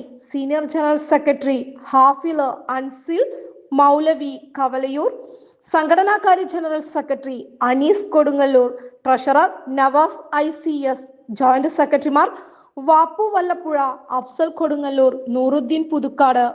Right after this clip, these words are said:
റഹീം ആരിക്കാടി, ഷഹീർ പൊന്നാനി.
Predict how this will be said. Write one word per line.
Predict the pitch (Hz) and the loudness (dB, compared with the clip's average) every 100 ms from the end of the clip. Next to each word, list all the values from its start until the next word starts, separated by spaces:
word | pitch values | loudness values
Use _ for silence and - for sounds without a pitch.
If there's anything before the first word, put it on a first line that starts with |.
| - 233 | -8 -6
റഹീം | 247 247 311 330 - 269 | -4 -2 -4 -4 -2 -2
ആരിക്കാടി, | 277 277 277 254 247 247 - - _ _ _ - | -2 -2 0 2 0 -6 -14 -20 _ _ _ -4
ഷഹീർ | - 285 277 349 - | 2 2 2 -2 0
പൊന്നാനി. | 277 262 240 208 | 0 0 -4 -6